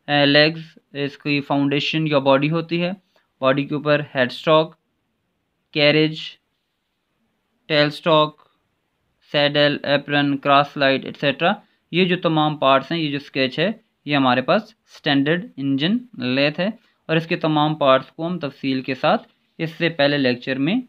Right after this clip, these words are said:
डिस्कस कर चुके हैं। डियर स्टूडेंट्स, अ, तीसरी बड़ी जो टाइप है, अ, लेथ मशीन की हमारे पास,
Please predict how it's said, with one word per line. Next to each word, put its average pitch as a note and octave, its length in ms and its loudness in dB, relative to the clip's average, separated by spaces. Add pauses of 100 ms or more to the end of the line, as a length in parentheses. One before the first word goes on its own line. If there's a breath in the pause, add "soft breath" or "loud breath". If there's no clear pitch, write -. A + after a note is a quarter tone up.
(120)
डिस्कस C3+ 760 -4
कर A2+ 140 -4
चुके - 320 -14
हैं। C3 220 -12 (800)
डियर A#3 120 4
स्टूडेंट्स, B3 420 4
अ, E3+ 280 4
तीसरी G#3 500 2
बड़ी F#3 320 2
जो F#3+ 180 0
टाइप F3 340 2
है, G#3 320 0
अ, D3+ 320 0
लेथ D#3+ 320 0
मशीन F3 380 -2
की F3 160 -4
हमारे E3+ 240 2
पास, F3+ 360 0